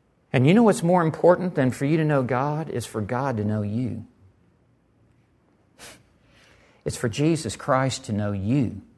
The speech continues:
I want to ask you this question. We've been together here now for a little while.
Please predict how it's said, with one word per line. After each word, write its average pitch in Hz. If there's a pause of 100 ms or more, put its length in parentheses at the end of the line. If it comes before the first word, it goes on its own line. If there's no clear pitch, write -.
(1400)
I 156
want 262
to 196
ask 190
you 160
this 156
question. 151
We've 151
been 185
together 143
here 104
now 101 (340)
for 110
a -
little 107
while. 92